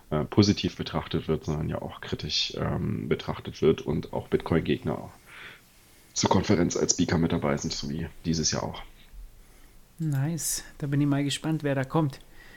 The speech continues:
Speaker 1: Ja, die
Speaker 2: Ja.
Speaker 1: Webseite ist übrigens, ähm,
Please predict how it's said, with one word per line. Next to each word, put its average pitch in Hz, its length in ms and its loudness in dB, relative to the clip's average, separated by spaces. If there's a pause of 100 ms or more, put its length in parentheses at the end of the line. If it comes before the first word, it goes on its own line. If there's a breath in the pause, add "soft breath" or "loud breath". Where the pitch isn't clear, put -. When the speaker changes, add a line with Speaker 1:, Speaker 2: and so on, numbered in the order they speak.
(320 soft breath)
Speaker 1:
Ja, 92 180 4 (560 loud breath)
die 117 100 12
Speaker 2:
Ja. 107 60 12
Speaker 1:
Webseite 135 420 12
ist 73 80 4
übrigens, 87 680 2
ähm, 85 400 2